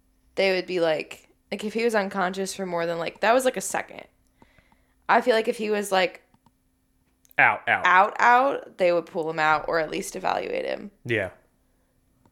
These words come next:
Speaker 2: Give him some sort of, I know on the island they get,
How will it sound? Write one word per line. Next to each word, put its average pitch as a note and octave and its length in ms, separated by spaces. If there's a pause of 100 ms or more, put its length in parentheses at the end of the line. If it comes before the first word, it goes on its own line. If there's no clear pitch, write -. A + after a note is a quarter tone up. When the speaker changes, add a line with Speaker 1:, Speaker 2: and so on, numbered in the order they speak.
(160)
Speaker 2:
Give B2 160
him A2 100
some G#2+ 320
sort G#2 220
of, G2+ 100 (220)
I D#3 100
know G#3+ 340
on E3+ 580
the C#3 160
island B2+ 520
they A2+ 140
get, A#2+ 580